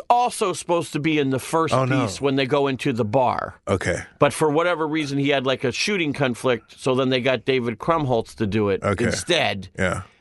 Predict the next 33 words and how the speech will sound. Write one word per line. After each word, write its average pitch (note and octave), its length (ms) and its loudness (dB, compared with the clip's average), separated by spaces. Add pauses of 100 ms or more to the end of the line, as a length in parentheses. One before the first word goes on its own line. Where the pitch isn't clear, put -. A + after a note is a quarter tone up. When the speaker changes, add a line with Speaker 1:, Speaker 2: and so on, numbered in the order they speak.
(140)
Speaker 1:
But C#3+ 120 4
it C#3 40 4
was C3 180 2
originally F3+ 360 0
supposed D#3 280 -2
to C#3+ 80 -6
be C#3+ 200 0
him D3 240 0
in B2+ 120 0
both, C#3+ 260 0
and C3+ 140 0
he D3+ 80 -2
was D3+ 160 -2
sort D3 180 2
of B2+ 80 -2
the B2 80 0
bookend A#2 520 0
for B2 120 0
both. G#2 360 0
He A#2+ 80 0
was A2+ 160 0
there C3+ 160 2
for - 120 -4
Buster B2 420 0
Speaker 2:
<clears throat> D#3+ 80 4
Speaker 1:
Scruggs, F3 360 0
and C#3 100 -2
he C3+ 60 -2
was B2 180 -2
there B2+ 220 0
for A#2+ 200 0
the A#2+ 120 2
Speaker 2:
Okay, C3+ 180 0